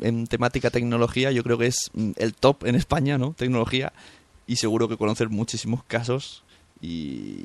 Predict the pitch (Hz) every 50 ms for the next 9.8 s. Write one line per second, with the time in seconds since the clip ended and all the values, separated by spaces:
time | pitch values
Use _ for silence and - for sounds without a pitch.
0 | 50 50 65 98 113 - 127 - 113 123 135 139 127 127 131 117 - 107 107 110
1 | - - 113 - - - - 110 - - 78 76 73 65 50 - - - 107 110
2 | 104 107 107 107 110 110 - 127 127 135 135 127 113 107 98 87 82 78 71 -
3 | - - - - - 95 101 92 95 101 117 120 - - 110 - 113 117 117 120
4 | 113 104 107 110 - 117 131 135 - _ - 120 - - 104 110 117 - 104 101
5 | 101 95 92 110 120 - - 85 57 62 113 127 - - - - - - - 50
6 | - - - 117 113 110 113 113 - - 98 98 113 123 - - - - - -
7 | - - - 143 131 120 - - - - - - - - 120 120 117 - 120 120
8 | 117 120 110 - 117 117 - - 113 113 120 113 113 113 - 95 98 113 110 117
9 | 113 113 117 - - - 110 - - - 117 113 - - -